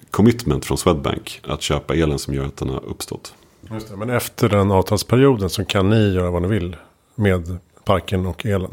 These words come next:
Speaker 2: så att säga.
Speaker 1: Ja, jag kan, det blir, det är ju en avtalsdetaljer. Oft-, ofta är det så att de har rätt att gå vidare och köpa ännu mer el till någon slags, men det kanske ska vara någon prisförhandling eller något sånt där efter avtalsperioden. Men, men om de inte vill det,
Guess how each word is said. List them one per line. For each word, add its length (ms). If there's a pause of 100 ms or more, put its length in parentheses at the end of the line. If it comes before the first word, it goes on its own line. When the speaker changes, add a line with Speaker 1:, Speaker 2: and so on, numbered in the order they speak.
Speaker 2:
så 60
att 60
säga. 140 (160)
Speaker 1:
Ja, 520
jag 120
kan, 120 (240)
det 220
blir, 160
det 120
är 40
ju 200
en 220
avtalsdetaljer. 800
Oft-, 240
ofta 240
är 40
det 60
så 120
att 220
de 300
har 100
rätt 320
att 80
gå 80
vidare 280
och 60
köpa 360
ännu 160
mer 300
el 160
till 140
någon 120
slags, 280
men 80
det 80
kanske 200
ska 140
vara 80
någon 100
prisförhandling 720
eller 100
något 100
sånt 120
där 100
efter 200
avtalsperioden. 600
Men, 260 (760)
men 120
om 120
de 100
inte 160
vill 180
det, 100